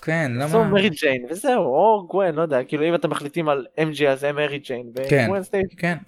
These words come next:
Speaker 1: נכון. אז, אה, יאללה, מה, אתה, מה הדברים הרעים לך בסרט?
Speaker 2: אה, באמת, אה, אני מסכים איתך עם רוב הדברים שאמרת. אה, באמת, אה, אני חושב שכמעט אמרת את הכל. אה, מה היה עוד? אה,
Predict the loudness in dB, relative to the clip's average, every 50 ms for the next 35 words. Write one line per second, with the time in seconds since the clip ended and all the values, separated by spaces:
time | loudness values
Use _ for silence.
0 | _ _ -10 -8 -6 -6 -6 -6 -6 -8 -14 _ _ -6 -6 -4 -2 0 2 4
1 | 6 6 6 6 6 6 6 6 6 6 6 6 6 6 6 6 6 4 4 2
2 | 2 0 -2 -4 -2 0 2 2 2 2 2 0 0 -2 -2 -2 -2 -2 -2 -2
3 | -4 -2 -4 -4 -4 -2 -4 -4 -4 -4 -6 -8 -10 -12 -14 -14 -12 -8 -6 -6
4 | -6 -6 -8 -6 -4 -4 -4 -4 -6 -8 _ _ _ _ _ _ _ _ _ _
5 | _ _ _ -6 0 2 4 4 4 4 2 2 2 2 4 4 2 2 4 4
6 | 6 6 6 6 4 2 2 2 2 2 2 2 2 0 0 2 4 4 4 4
7 | 6 4 4 2 0 -2 -2 -2 0 0 0 0 0 0 -4 -4 -4 _ _ _
8 | _ _ _ _ _ _ _ _ _ _ _ -4 -2 0 0 0 -2 -2 0 0
9 | 0 0 -2 -4 -2 0 0 2 0 0 -2 -4 -8 -10 -10 -10 -10 -10 -12 -10
10 | -6 -6 -4 -2 0 -2 0 -2 -2 -6 -6 -8 -2 2 4 4 4 4 0 -6
11 | _ -20 -20 -20 -20 -20 _ -20 _ _ 0 4 4 6 6 6 6 6 6 6
12 | 4 2 0 -6 -14 -20 _ _ _ _ _ _ -20 0 2 4 4 4 4 4
13 | 4 2 2 -2 -4 -6 -6 -6 -4 -2 -2 -2 -2 -4 -4 -6 -8